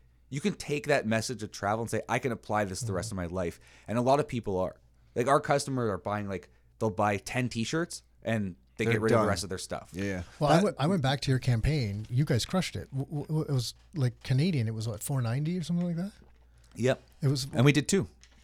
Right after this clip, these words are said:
Speaker 3: Oh, did you two, do, do
Speaker 1: We
Speaker 3: two?
Speaker 1: Yeah, we did two crowdfunding campaigns, and the second one was more than the first one.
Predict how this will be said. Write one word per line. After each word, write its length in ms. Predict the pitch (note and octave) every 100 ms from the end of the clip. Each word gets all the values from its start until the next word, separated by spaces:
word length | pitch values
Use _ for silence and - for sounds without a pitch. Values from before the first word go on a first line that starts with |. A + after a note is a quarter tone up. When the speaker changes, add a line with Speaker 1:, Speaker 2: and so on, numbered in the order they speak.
| -
Speaker 3:
Oh, 100 | E3
did 80 | F#3+
you 140 | A3+
two, 220 | F#3 F3+
do, 220 | C#3 F3
do 140 | D3 D#3
Speaker 1:
We 60 |
Speaker 3:
two? 300 | C#3 D3+ G3+ F#3 A2
Speaker 1:
Yeah, 160 | C#3
we 140 | - G2
did 160 | G#2+
two 160 | - D#3+
crowdfunding 440 | C3 A#2+ G#2 G2+
campaigns, 380 | G2 G2+ G2 F#2+
and 60 | G2
the 60 | F#2+
second 320 | C3 C3+ A#2+
one 240 | A2+ A2
was 180 | A2+ F#2+
more 180 | G#2 G#2+
than 100 | G#2
the 60 | G2+
first 260 | A2+ A2+
one. 120 | F2